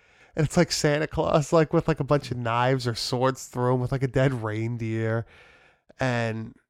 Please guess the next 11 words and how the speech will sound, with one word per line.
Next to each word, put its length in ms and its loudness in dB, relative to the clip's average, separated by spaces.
you 120 -2
see, 240 -4
like, 260 -10
the 80 -8
Mother 400 -6
Superior, 1120 -4
who's, 220 -8
like, 180 -14
this 140 -16
fucking 640 -8
bitch. 460 -2